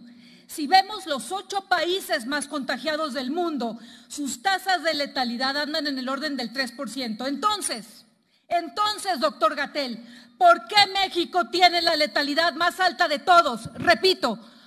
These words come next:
¿por qué México tiene la letalidad más alta de todos? No es por complots, no es por comer gansitos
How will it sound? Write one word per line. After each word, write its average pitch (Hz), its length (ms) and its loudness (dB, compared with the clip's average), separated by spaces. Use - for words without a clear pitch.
¿por 320 340 -2
qué 403 260 0
México 349 640 -4
tiene 370 420 0
la 339 160 -4
letalidad 302 680 -4
más 339 300 -4
alta 349 320 -2
de 294 120 -6
todos? 320 560 0
No 311 200 -4
es 453 140 -4
por 370 240 -8
complots, 320 720 -6
no 320 220 -2
es 440 160 -8
por 427 200 -6
comer 381 280 -4
gansitos 349 800 -6